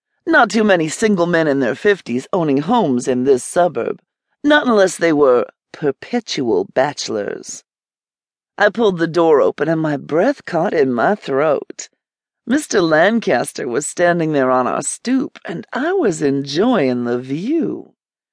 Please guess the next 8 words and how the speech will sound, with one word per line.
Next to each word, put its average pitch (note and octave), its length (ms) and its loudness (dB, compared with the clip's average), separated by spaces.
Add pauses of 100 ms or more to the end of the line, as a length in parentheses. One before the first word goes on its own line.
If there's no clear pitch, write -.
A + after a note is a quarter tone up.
(300)
He D#4 140 0
was B3+ 220 2
solid, D3+ 840 0 (340)
built C#4 220 2
like A#3 200 2
a G3 100 2
younger F#3+ 360 2
man. C#3+ 560 -2